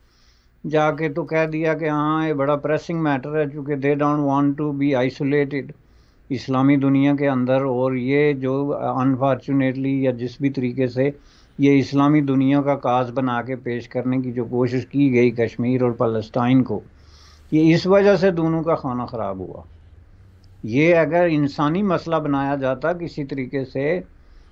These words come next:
तो इसको जो है वो बहुत पहले तय हो जाना था।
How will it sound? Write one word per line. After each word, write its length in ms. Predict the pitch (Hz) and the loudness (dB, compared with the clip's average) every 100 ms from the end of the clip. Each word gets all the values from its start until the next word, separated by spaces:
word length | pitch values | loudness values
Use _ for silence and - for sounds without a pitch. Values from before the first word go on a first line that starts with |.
| - - | -20 -4
तो 120 | 147 | 2
इसको 440 | 143 143 - 160 160 | 2 2 0 0 2
जो 180 | 147 143 | 2 4
है 180 | 143 | 4
वो 180 | 156 156 | 2 0
बहुत 260 | 147 165 143 | -2 -4 0
पहले 300 | 196 190 180 | 2 2 0
तय 280 | 147 170 165 | -2 0 2
हो 160 | 123 | 0
जाना 300 | 107 98 95 | -4 -8 -10
था। 200 | 92 - | -14 -20